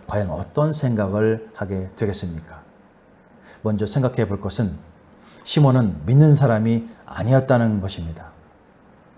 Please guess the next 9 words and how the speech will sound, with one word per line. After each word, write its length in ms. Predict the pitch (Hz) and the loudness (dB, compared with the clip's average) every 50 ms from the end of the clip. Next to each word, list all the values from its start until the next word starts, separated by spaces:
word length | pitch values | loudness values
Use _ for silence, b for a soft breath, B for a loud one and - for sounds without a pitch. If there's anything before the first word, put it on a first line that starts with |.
| _ b b b b b | _ b b b b b
삼십구 380 | - - 151 147 - - - 110 | -2 0 0 0 -2 -4 -4 -2
절에 440 | 104 117 104 92 87 107 120 110 80 73 B B B B B B B | -2 0 0 0 -2 -2 -2 -2 -4 -6 B B B B B B B
예수를 440 | 92 107 139 - - 170 170 170 160 | -2 0 0 2 2 2 2 2 2
청한 320 | 165 - 160 156 151 151 143 | 0 0 0 2 2 2 2
바리새인이 600 | 127 123 127 127 127 - 123 117 117 117 117 113 | 2 0 0 0 0 0 -2 0 0 0 -2 -2
그것을 760 | - - - 104 101 - 127 123 143 156 160 151 139 120 - - | -4 -6 -6 -6 -4 0 2 4 4 4 4 4 4 2 0 -2
보고 480 | - 92 85 104 131 147 160 170 B B B B | -6 -6 0 2 4 4 2 2 B B B B
마음에 440 | - - 95 101 120 131 143 151 151 143 | -8 -4 0 2 4 4 4 2 2 2
이르되 480 | 131 113 107 - 117 104 95 92 B | 0 0 0 2 2 2 0 -2 B